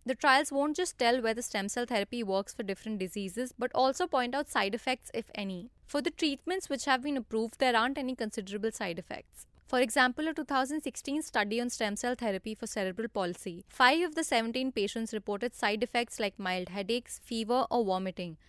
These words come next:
all of which were resolved in a few days. And there were no reports of any serious event. All in all, it's a growing field which promises better treatment options,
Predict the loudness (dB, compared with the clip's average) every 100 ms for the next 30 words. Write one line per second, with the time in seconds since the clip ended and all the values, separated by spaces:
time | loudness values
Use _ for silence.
0 | -20 -20 0 6 6 4 0 0 2 2
1 | 4 4 4 2 0 -2 -2 -4 -4 -6
2 | -8 -12 _ _ _ 0 2 4 4 4
3 | 4 2 2 2 2 2 2 0 0 0
4 | -2 -4 -6 -8 -14 -20 _ 4 6 6
5 | 4 4 2 0 0 -2 2 4 4 0
6 | -4 -2 -2 -2 -6 -2 0 0 0 -4
7 | 0 0 0 -4 -4 -4 -4 -2 -4 -4
8 | -8 -8 -12